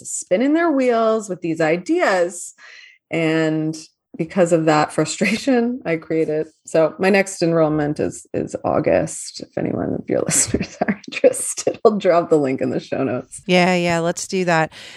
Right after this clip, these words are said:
Speaker 2: Beca-, you know, I, I mean, I understand what Mark's saying. Not everybody is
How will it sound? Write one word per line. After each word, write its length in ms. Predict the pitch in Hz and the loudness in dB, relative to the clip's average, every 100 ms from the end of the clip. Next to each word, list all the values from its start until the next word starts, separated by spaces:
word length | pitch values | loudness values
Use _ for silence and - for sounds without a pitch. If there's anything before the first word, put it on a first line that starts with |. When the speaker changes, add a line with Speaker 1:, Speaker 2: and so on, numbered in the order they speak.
| - | -8
Speaker 2:
Beca-, 220 | 233 262 | -4 -4
you 140 | 240 226 | 2 2
know, 160 | 160 185 | 2 2
I, 240 | 247 240 | 2 4
I 40 | 220 | 2
mean, 140 | 214 | 0
I 60 | 196 | 0
understand 280 | 202 202 180 | 0 0 0
what 60 | |
Mark's 200 | 170 175 | 0 -2
saying. 200 | 165 156 | -4 -2
Not 240 | 175 202 - | 2 2 2
everybody 520 | 185 170 190 180 170 - | 0 0 -2 -2 -4 -4
is 500 | 165 170 170 180 - | -2 0 -2 -6 -14